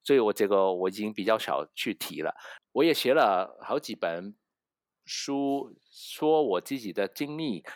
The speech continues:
应该是说，呃，我也之前也有去台湾，在香港、马来西亚很多不同的地方有讲过我的故事，应该等一下我就会交代我到底有一个什么特别的故事，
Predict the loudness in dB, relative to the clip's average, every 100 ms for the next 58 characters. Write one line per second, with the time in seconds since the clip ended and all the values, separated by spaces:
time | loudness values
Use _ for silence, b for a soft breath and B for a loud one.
0 | B -10 -2 2 4 2 -2 -6 -8 -8
1 | -6 -2 2 2 4 0 -4 _ _ _
2 | -6 -4 -4 -2 -2 -4 -8 -10 -6 -4
3 | -2 -4 -6 -8 -6 -6 -4 -2 2 2
4 | 0 -2 -2 -2 -2 -6 -2 -2 -2 -2
5 | -4 -4 -2 -2 -2 -4 -4 -6 -6 -8
6 | -8 -6 -4 -2 -4 -6 -8 -6 -6 -4
7 | -6 -6 -8 -4 -4 -6 B _ -4 -2
8 | -2 -2 -2 -2 -4 -6 -4 -4 -2 0
9 | 2 0 0 B B _ -10 -4 -4 -6
10 | -12 -10 -8 -8 -8 -8 -12 -10 -6 -6
11 | -6 -10 -10 -10 -8 -8